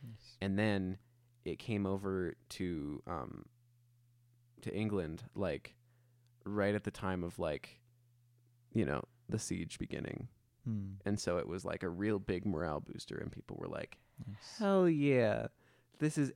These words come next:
Speaker 2: everything. This is what I need in my life." And then it came to France a few years after that. And then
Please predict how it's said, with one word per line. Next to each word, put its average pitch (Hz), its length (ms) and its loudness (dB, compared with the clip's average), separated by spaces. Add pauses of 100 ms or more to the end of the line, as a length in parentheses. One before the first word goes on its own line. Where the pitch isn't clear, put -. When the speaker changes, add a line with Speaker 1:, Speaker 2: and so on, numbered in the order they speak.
Speaker 2:
everything. 123 680 6
This 110 180 4
is 135 140 4
what 123 160 6
I 117 140 6
need 123 400 8
in 113 100 8
my 104 180 6
life." 98 440 -2 (640)
And 110 140 4
then 113 120 6
it 95 80 2
came 104 260 2
to 95 80 0
France 98 380 0
a 95 40 -6
few 92 200 -4
years 85 280 -2
after - 340 -2
that. 78 360 -4 (1040)
And 82 180 -4
then 78 260 -6